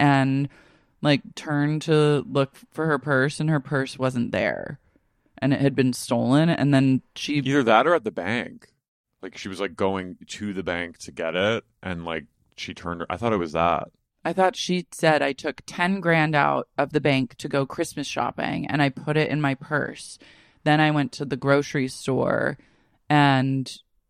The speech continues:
Speaker 2: She'd been
Speaker 1: I
Speaker 2: followed
Speaker 1: went
Speaker 2: by
Speaker 1: to
Speaker 2: three
Speaker 1: check
Speaker 2: men.
Speaker 1: out." I'm like, "What? Like, is that just what rich people do, is take cash out?"
Speaker 2: Probably.
Speaker 1: Don't you want points?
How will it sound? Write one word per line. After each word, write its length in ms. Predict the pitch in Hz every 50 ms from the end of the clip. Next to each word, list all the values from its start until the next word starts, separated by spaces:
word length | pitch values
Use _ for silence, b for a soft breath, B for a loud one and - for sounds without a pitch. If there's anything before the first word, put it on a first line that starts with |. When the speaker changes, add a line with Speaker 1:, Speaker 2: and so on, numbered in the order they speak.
| _ _ _ _ _ _
Speaker 2:
She'd 160 | - - - -
been 80 | - 143
Speaker 1:
I 120 | 139 139
Speaker 2:
followed 140 | 127 90 87
Speaker 1:
went 180 | 92 - 143 -
Speaker 2:
by 120 | 92 92
Speaker 1:
to 100 | 90 160
Speaker 2:
three 100 | - 90
Speaker 1:
check 160 | 90 160 147
Speaker 2:
men. 80 | 165 90
Speaker 1:
out." 400 | 139 135 131 135 143 165 185 - _ _ b b b b b b b -
I'm 120 | 180 180
like, 320 | 180 180 180 175 - - - _ _ _ _ -
"What? 560 | 139 139 135 147 151 175 240 269 269 - - -
Like, 240 | 226 185 165 - _ _ _ _ _ _ _ _ _ _ _ _ _ _ _ _ _ _ _ _ _ _ _ _ -
is 160 | 165 165 143
that 200 | 156 175 180 202
just 160 | - 233 226 -
what 140 | 220 196
rich 220 | 135 156 160 - -
people 220 | - 185 160 165 170
do, 180 | 147 147 147
is 140 | 151 156 -
take 220 | - 185 180 -
cash 420 | - - 135 - - - - - -
out?" 360 | 214 233 - 247 262 - - _ _ _ _ _ _ _
Speaker 2:
Probably. 640 | - - 87 95 107 113 92 85 80 80 85 95 104 - _ _ _ _ _
Speaker 1:
Don't 160 | - 202 247 254
you 80 | 269
want 180 | 262 247 - -
points? 600 | - - - 196 285 381 _ _ _ - - _